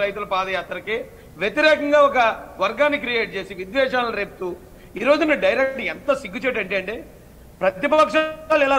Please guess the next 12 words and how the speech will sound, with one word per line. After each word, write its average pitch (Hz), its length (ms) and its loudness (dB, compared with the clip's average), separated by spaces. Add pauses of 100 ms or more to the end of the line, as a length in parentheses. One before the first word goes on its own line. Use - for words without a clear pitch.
రోడ్డెక్కి 262 360 -2
నిరసన 240 280 -8
చేయడం 240 240 -2
చూసాం, 180 260 -8 (500)
ప్రజా 196 240 4 (140)
సంఘాలు 285 460 4
రోడ్డెక్కి 247 360 0
నిరసన 226 300 -8
చేయడం 220 300 -2
చూసాం, 185 260 -4 (480)
కానీ 277 260 4 (600)
అధికార 320 340 4